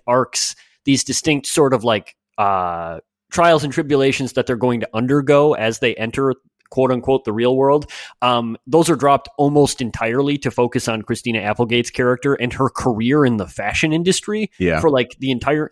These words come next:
Speaker 1: it, uh, watching this movie felt like watching a really long running T V series like The Walking Dead or something, where, like, you arrive at season six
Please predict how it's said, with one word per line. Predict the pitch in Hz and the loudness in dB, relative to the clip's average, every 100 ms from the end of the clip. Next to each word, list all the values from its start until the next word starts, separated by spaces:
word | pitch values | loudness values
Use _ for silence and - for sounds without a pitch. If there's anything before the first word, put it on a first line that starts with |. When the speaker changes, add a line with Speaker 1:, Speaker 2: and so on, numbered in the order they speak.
| _ _ _ | _ _ _
Speaker 1:
it, | 196 185 | -2 2
uh, | 214 190 156 127 - | 4 4 4 0 -6
watching | 139 165 226 320 | 0 2 2 -2
this | 285 | -2
movie | 214 226 190 | -4 -2 -4
felt | - 151 156 131 | -2 2 2 2
like | 147 - | -2 -2
watching | 113 113 123 - 143 143 143 - _ _ _ 120 | -2 0 0 0 -2 -2 -8 -12 _ _ _ -2
a | 117 110 104 95 _ | 0 0 -4 -8 _
really | 110 143 151 | -2 0 2
long | 131 117 120 127 | 0 2 0 0
running | 107 110 113 107 98 - | 0 0 0 -4 -6 -8
T | 131 | -6
V | 104 104 | -6 -6
series | - 135 139 139 | -2 -2 0 -2
like | 127 107 | -2 -2
The | 104 | -2
Walking | 104 101 110 | -2 -4 -8
Dead | 92 95 113 | -8 -6 -6
or | |
something, | 110 127 123 139 139 | -4 -4 -2 -4 -4
where, | - 120 123 | -4 2 2
like, | 117 107 98 - _ _ | 2 0 -4 -12 _ _
you | - 147 175 | -8 0 2
arrive | 143 123 139 151 | 2 2 2 2
at | 135 120 | 0 -2
season | - 143 120 107 | -4 -6 -6 -8
six | - 117 131 - - | -6 -4 -4 -6 -8